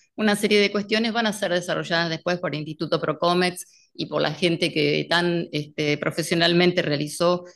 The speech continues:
el trabajo de mapeo, con lo cual simplemente lo dejo planteado, pero sí me gustaría, por lo menos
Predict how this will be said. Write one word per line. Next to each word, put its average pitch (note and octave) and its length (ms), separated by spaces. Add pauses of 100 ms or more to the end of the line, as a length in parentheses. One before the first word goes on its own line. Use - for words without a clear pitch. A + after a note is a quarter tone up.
(220)
el E3+ 160
trabajo E3+ 400
de F3+ 100
mapeo, G3 480
con E3 140
lo D#3 120
cual F3 200
simplemente F#3+ 580
lo E3 160
dejo F3 560
planteado, A3+ 720 (460)
pero B3 160
sí B3 180
me A#3+ 120
gustaría, G3 640
por D#3+ 120
lo D#3+ 120
menos F3+ 280